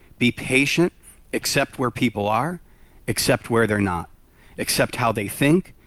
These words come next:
accept how they don't, accept how they relate and how they don't,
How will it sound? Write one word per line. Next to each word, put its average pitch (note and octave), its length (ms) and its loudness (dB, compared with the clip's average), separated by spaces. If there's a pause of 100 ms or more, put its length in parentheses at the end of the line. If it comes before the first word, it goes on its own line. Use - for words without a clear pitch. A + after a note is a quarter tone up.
(160)
accept - 380 -2
how G#2 160 -2
they F#2+ 160 -2
don't, F#2 340 -4 (540)
accept - 420 0 (280)
how C3 180 2
they B2+ 160 4
relate A2 560 0 (140)
and G#2+ 140 2
how G#2 140 0
they F#2+ 140 0
don't, F2+ 360 -4